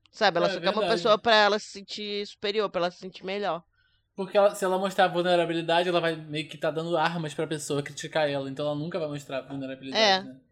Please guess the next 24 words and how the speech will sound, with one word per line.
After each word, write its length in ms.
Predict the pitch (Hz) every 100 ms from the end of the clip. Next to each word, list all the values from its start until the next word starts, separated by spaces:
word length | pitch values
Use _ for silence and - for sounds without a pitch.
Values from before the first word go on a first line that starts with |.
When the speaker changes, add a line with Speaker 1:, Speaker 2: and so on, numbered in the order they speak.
| -
Speaker 1:
exatamente. 720 | 175 180 180 233 247 175 170
Então, 280 | 165 170 165
tipo, 160 | 175 190
ela 100 | 175
nunca 200 | 185 233
vai 120 | 226
criar 260 | 233 226 202
uma 120 | 202
relação, 920 | 208 175 185 - 170 175 175 165 156 - _ _ _ _
é, 260 | - 147 147
verdadeira 680 | 156 170 160 156 156 165 202
e 60 | 202
uma 120 | 196
relação 360 | 185 175 175 180
forte 520 | - 160 160 - 190
com 260 | - 190
outras 280 | 185 185 196
pessoas, 540 | - 214 - 196 147 143
entendeu? 380 | 139 135 135
Speaker 2:
Nossa, 220 | 139 139 139
verdade, 560 | 143 165 151 147 151
cara. 280 | 143 131 139 _
Falou 200 | 135 131
tudo. 260 | 139 147